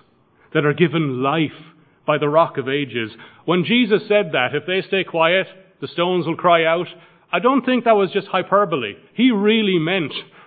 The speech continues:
"I will get glory no matter what happens." The rest of the world, friends, you see, it's dead in its sin. And our purpose, the church, is to declare to that world the praises of him who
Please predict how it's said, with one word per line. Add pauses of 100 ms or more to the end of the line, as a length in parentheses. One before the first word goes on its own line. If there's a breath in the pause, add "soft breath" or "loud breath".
(500 soft breath)
"I
will
get
glory
no
matter
what
happens." (880 soft breath)
The
rest
of
the
world,
friends, (120)
you
see,
it's
dead (160 soft breath)
in
its
sin. (1400 loud breath)
And
our
purpose, (440)
the
church,
is
to
declare
to
that
world (360 soft breath)
the
praises
of
him (160)
who